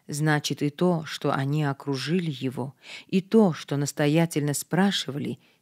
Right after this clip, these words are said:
делалось с лукавством. Да и самый образ вопроса являл в них великое недоброжелательство. «Говори нам, говорят, прямо, если ты Христос».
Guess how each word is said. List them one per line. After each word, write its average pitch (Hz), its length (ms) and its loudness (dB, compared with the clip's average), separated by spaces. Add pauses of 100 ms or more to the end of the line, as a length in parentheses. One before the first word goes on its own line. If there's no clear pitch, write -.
делалось 147 840 0
с - 180 -8
лукавством. 139 800 -6 (1040)
Да 151 80 0
и 151 100 4
самый 170 540 2
образ 175 400 0
вопроса 170 560 2
являл 143 480 0
в 135 80 -10
них 143 280 -8
великое 135 500 -4
недоброжелательство. 135 1200 -4 (640)
«Говори 156 440 4
нам, 135 260 0
говорят, 131 560 -4 (180)
прямо, 156 600 2 (500)
если 139 320 -2
ты 139 160 -4
Христос». 139 680 -6